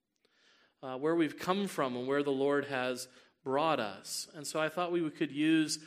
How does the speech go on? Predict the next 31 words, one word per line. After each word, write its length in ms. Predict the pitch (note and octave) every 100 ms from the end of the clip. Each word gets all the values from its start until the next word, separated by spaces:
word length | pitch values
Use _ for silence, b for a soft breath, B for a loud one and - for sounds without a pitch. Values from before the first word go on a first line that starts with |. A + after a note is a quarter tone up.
| B B
what 100 | D3
Isaiah 480 | C#3 C#3 D#3 F3 E3+
says 360 | E3 C#3 B2 B2
in 100 | B2+
Isaiah 400 | B2+ C3 C3+ C3
forty-nine 560 | - C3+ B2+ C3+ C#3+
about 200 | B2 B2+
the 60 | B2+
Lord 300 | C3 C#3+ C#3+
who 100 | B2+
sets 360 | - D#3 -
the 80 | C3+
captives 520 | - C3+ C3+ - A#2+
free 540 | - - D#3+ D#3 C3 - B B _
from 140 | C#3
the 80 | B2+
captivity 760 | C3 B2+ - - F3+ F3+ D3+ B2
of 160 | A2+
the 80 | G#2
tyrant, 640 | - - F3 E3 C3 G#2+ - B B B -
uh, 120 | B2
to 160 | - C#3+
think 280 | - F3 D#3+
about 320 | C3+ B2 B2
what 160 | C3
the 60 | C3
Lord 280 | B2+ C3 C3
Jesus 380 | B2+ B2 B2 -
Christ 420 | C3+ B2+ A#2+ -
has 140 | A2+
done 340 | B2 B2 A#2+